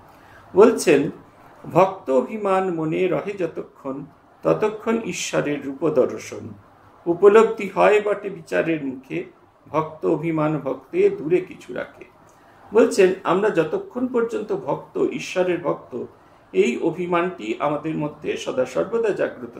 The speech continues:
থাকবে, ততক্ষণ পর্যন্ত আমাদের ঈশ্বর দর্শন হবে না। ততক্ষণ পর্যন্ত আমি আলাদা আর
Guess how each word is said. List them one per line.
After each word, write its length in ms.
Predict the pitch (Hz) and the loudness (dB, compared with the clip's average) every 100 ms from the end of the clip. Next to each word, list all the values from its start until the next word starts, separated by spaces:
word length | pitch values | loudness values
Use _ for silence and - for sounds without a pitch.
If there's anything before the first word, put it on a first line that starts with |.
| - | -14
থাকবে, 340 | 123 - 190 - - _ _ - - | -14 -10 -12 -12 -20 _ _ -18 -2
ততক্ষণ 540 | 156 156 202 - 247 | 2 4 2 2 0
পর্যন্ত 520 | 233 208 131 139 135 | 2 0 0 -2 0
আমাদের 600 | 185 208 127 127 139 180 - - _ _ 151 | 0 0 -2 -4 0 0 -2 -10 _ _ -16
ঈশ্বর 560 | 151 - 170 - 156 | -10 -8 -8 -4 -2
দর্শন 540 | 160 135 127 - 208 233 - | 4 4 4 0 -4 -4 -2
হবে 320 | 123 113 113 | -2 -2 -2
না। 320 | 131 143 117 - - - - - - | 0 0 -2 -8 -20 -20 -20 -4 4
ততক্ষণ 520 | 180 233 233 240 226 | 6 6 2 0 0
পর্যন্ত 380 | 214 202 202 202 | 0 0 0 0
আমি 420 | - 156 190 202 | 0 0 0 2
আলাদা 540 | 185 185 180 226 - - - - | 6 6 6 2 -2 -12 -20 -6
আর 240 | - 185 | 4 4